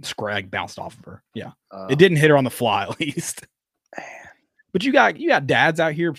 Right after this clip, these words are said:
Speaker 1: feeding babies and catching balls. You've got,
Speaker 2: You, you
Speaker 1: I mean,
Speaker 2: gotta
Speaker 1: just
Speaker 2: go, you gotta go.
Speaker 1: You gotta
Speaker 2: You,
Speaker 1: catch it.
Speaker 2: yeah,
Speaker 1: You gotta
Speaker 2: you just
Speaker 1: cover it,
Speaker 2: gotta,
Speaker 1: at
Speaker 2: you
Speaker 1: least.
Speaker 2: just gotta suck it up.
Speaker 1: Yeah, that dude did, that dude was like, "I'm out.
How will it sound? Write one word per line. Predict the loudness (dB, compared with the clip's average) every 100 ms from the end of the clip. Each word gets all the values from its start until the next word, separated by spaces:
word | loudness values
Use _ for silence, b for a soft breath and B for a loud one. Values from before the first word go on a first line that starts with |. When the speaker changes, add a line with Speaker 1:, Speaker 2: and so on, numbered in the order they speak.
| _
Speaker 1:
feeding | -4 0 0 0
babies | 0 -2 -4
and | -6 -6
catching | -6 -6 -4
balls. | -4 -4 -6 -10 _ _ _ _ _ _ _
You've | -10 -4
got, | -4 -4 -4
Speaker 2:
You, | -6
you | -4
Speaker 1:
I | -4
mean, | 2
Speaker 2:
gotta | 2 6
Speaker 1:
just |
Speaker 2:
go, | 6 6
you | 2 0
gotta | 2 2
go. | 2 0 0 -6 _ _ _ _ _ _ -12
Speaker 1:
You | -4
gotta | -2 -2
Speaker 2:
You, | -6
Speaker 1:
catch | -8 -10
it. | -18 _ _ _ _ -4
Speaker 2:
yeah, | 0
Speaker 1:
You |
gotta | 0
Speaker 2:
you | 0
just | 2
Speaker 1:
cover | 4 4
it, |
Speaker 2:
gotta, | 2 0
Speaker 1:
at |
Speaker 2:
you | -2
Speaker 1:
least. | -4 -4
Speaker 2:
just | -2
gotta | -2 -4
suck | -10 -10 -6 -4 -4
it | -6
up. | -6 -6 -10 _ _ _ _ _ -12
Speaker 1:
Yeah, | -10 -8
that | -6 -4
dude | -4
did, | -6 -8
that | -6 -6
dude | -6
was | -6
like, | -8
"I'm | -6 -6
out. | -8